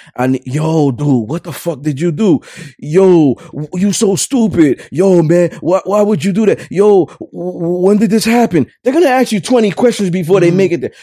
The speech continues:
Speaker 1: You call a girl or your girl,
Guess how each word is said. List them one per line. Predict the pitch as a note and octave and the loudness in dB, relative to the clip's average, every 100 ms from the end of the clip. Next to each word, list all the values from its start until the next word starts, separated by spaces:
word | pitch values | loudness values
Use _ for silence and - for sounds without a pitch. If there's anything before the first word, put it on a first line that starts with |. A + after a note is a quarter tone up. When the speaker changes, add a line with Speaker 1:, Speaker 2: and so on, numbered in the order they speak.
| - | -14
Speaker 1:
You | G3+ D4 | -2 -2
call | D#4 D#4 B3 - | 2 2 2 2
a | G3+ | -2
girl | D#3+ A3+ B3 C#4 - _ _ - | 2 2 4 0 -6 _ _ -2
or | G#3 | 0
your | G3+ G#3+ | 2 2
girl, | F3 A#3 A#3+ A3+ | 2 2 2 -2